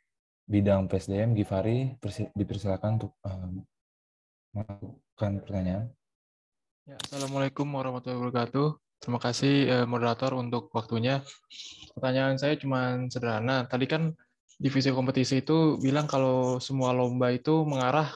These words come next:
Speaker 2: ke divisi kompetisi. Berarti seca-, apakah secara struktural itu berarti,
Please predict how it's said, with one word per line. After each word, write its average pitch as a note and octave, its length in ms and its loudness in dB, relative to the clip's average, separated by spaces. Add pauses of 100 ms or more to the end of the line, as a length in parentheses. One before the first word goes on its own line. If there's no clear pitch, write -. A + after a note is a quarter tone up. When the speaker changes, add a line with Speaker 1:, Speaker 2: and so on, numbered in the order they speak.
Speaker 2:
ke D#3 240 2
divisi C3 320 -4
kompetisi. A#2+ 640 0 (560)
Berarti D3 240 4
seca-, D3+ 320 2
apakah C#3 400 0
secara C3+ 480 0
struktural C3 640 -2
itu D#3+ 320 2
berarti, D3 480 2